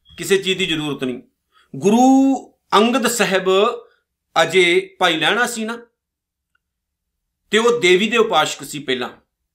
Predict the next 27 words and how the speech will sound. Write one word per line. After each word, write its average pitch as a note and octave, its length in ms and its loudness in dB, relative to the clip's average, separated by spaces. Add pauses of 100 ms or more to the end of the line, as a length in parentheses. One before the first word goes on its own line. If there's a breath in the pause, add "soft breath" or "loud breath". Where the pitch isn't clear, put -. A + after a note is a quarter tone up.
(220)
ਵੈਸ਼ਨੋ F3 400 0
ਦੇਵੀ F3+ 220 -2
ਦੀ F#3+ 80 -8
ਪੂਜਾ D#3 320 -4
ਕਰਦੇ D3+ 280 -4
ਹੁੰਦੇ G3 200 -2
ਸੀ, B3+ 160 -4
ਪਰ B3 180 -2
ਜਦੋਂ A3 200 -4
ਉਹਨਾਂ A#3+ 140 -2
ਨੂੰ - 100 -2
ਸੱਚ G3+ 360 0
ਦੀ C4 140 -4
ਸਮਝ A#3 280 -2
ਲੱਗੀ G3+ 380 -2 (220 soft breath)
ਤਾਂ G3+ 140 2
ਗੁਰੂ F3 260 -4
ਨਾਨਕ E3 380 0
ਦੇ F3+ 220 2
ਹੀ F3+ 140 -6
ਬਣ F#3+ 200 -4
ਗਏ। A2+ 160 -12 (1800)
ਤੇ A#3 100 2
ਫਿਰ B3+ 380 0
ਉਹਨਾਂ D4+ 200 4
ਨੂੰ C#4 120 0
ਨਾ D#4+ 380 0